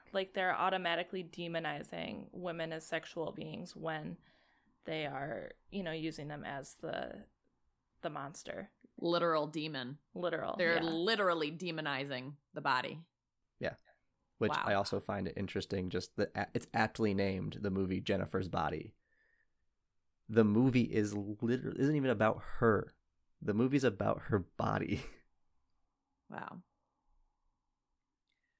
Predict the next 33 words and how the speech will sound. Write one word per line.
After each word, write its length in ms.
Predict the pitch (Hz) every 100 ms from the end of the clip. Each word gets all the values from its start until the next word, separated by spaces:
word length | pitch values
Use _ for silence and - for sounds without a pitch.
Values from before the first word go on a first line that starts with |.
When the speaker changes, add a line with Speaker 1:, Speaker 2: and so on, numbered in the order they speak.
| _ _
Speaker 2:
Who 140 | 339 381
knew 180 | 359
there 120 | 320 220
were 100 | 202
so 200 | 247 226
many 440 | 214 190 170 180 _ _ _ _ _ _ _ _ _ -
undertones 920 | 180 196 180 180 143 143 165 - - -
to 420 | 156 143 139 151 - _ _ _ _ _ _ -
Speaker 3:
Me. 180 | - - - 147 143 - - 180
Speaker 2:
You 260 | 175 185
did. 280 | 139 120 156
All 80 | 165
right, 240 | 135 127
that's 240 | 160 147 -
fair. 300 | 123 120 156 _ _ -
That's 220 | 147 -
fair. 260 | - 117 - _ _ _ _ _ _ -
Speaker 3:
When 100 | 113
you 80 | 120
have 140 | 135 127
a 40 |
half 300 | 104 110 110
sleeve 380 | - 120 113 104
working 280 | 104 107 107
on 60 |
a 60 | 101
full 240 | - 101
sleeve 200 | 98 107
of 100 | 98
horror 200 | - 104
movie 200 | 101 98
characters, 560 | - 101 101 104 101 -
like, 200 | -